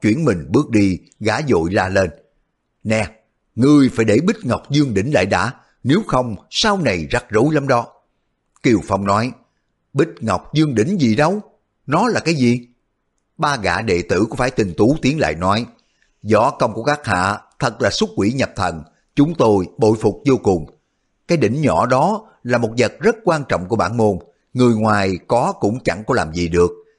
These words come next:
xin các hạ trả lại cho, chúng tôi xin đền đáp." Kiều Phong thấy bọn chúng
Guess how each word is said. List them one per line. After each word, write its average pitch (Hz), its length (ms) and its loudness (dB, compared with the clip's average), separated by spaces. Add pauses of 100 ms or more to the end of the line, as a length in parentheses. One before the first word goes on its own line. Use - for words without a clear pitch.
(100)
xin 160 440 -2
các 208 240 -4
hạ 90 300 -2
trả 92 160 0
lại 95 140 -2
cho, 95 400 0 (180)
chúng 180 200 2
tôi 120 260 4
xin 131 240 -2
đền 78 200 -2
đáp." 90 220 -4 (1040)
Kiều 113 200 4
Phong 107 360 -2
thấy 143 120 -2
bọn 87 200 -2
chúng 160 300 -2